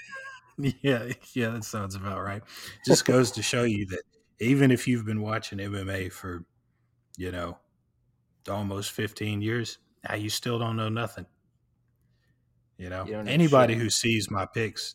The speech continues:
Speaker 1: you know, before the card starts, you know, probably already knows that. But
Speaker 2: Well, where's
Speaker 1: I
Speaker 2: Frevola gonna end up in the rankings now?
Speaker 1: Uh, that's a good question. Um, I don't know that he'll be in the top fifteen. I mean, maybe, 'cause,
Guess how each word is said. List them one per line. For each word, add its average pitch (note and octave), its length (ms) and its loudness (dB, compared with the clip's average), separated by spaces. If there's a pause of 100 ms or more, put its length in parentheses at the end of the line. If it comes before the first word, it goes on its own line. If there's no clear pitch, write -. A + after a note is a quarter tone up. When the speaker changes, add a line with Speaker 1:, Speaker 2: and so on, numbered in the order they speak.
Speaker 1:
you G2 160 -6
know, F2 80 -6
before F#2+ 400 -6
the F2 140 -8 (100)
card G2+ 300 -4
starts, - 480 -6 (100)
you F#2 80 -10
know, E2+ 80 -6
probably F#2 380 -4
already F2 320 -4
knows F2+ 320 -6
that. F2 280 -10
But - 180 -10 (300)
Speaker 2:
Well, B2 140 -2
where's C#3 240 2
Speaker 1:
I - 160 -2
Speaker 2:
Frevola C3 580 4
gonna A2+ 160 2
end A2+ 220 0
up G#2+ 180 2 (160)
in A2 120 -4
the G#2 80 -6
rankings - 560 -8
now? - 200 -14 (2250)
Speaker 1:
Uh, A2 400 -2
that's A#2 420 2
a B2 60 2
good C3 180 4
question. D3+ 460 0 (420)
Um, F2 640 -8 (240)
I D3 120 8
don't F#3 240 6
know C#3+ 280 8
that C#3+ 140 0
he'll C3+ 180 4
be C#3 240 4
in C#3 80 4
the C#3 100 2
top C3+ 340 -2
fifteen. D3 880 0
I B2 100 -2
mean, B2 220 4
maybe, B2 400 0
'cause, B2 220 -4